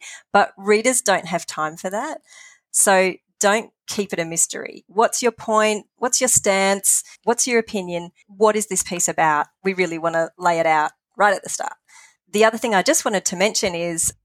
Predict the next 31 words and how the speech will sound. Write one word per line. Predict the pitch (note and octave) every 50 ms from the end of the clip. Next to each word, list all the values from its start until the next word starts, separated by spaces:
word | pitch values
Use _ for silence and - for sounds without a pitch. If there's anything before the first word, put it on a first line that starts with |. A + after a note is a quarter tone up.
| -
sometimes | - - A3+ G#3+ A3 G#3 G3 F#3 - - - _ _ _
for | - - G3+
a | F3+
long | F3 F3+ F3+ F#3+ G3
form | - - F#3 F3 E3
piece, | - - F3 E3+ - -
we | - F3
might | E3+ E3+ F3 E3+
have | F3 G3
a | F3 E3+
title | - - - F3 F3 F3 F3+ F3 -
in | F3+ F3+
the | F3 E3+
form | - F3+ E3+ E3
of | E3+ D#3+
a | D#3+
question. | - - E3 - - - - C4 F4+ A#4 G#4+ - _ _ _ _ _ -
So | - - A3+
if | G#3+ - A3+ A3+ -
you | B3 B3+ A#3+
do | - - - A3+ A#3 B3+ C4+ -
ask | - G#3 G#3 G#3+ - -
a | G3
question | - - G3+ G#3+ A3 - - F#3+ F3 E3 E3+ D#3+ D#3 - -
in | F#3 F3+ F3+
the | F3 D#3+
title, | - - D#3+ D#3+ E3 F3 - E3 D#3+ D#3 D3 -
you | F3 F#3 F3+
should | - G#3+ - - -
answer | - F3+ E3+ E3+ - - - - F3+ E3+ E3+
it | E3+ D#3+ -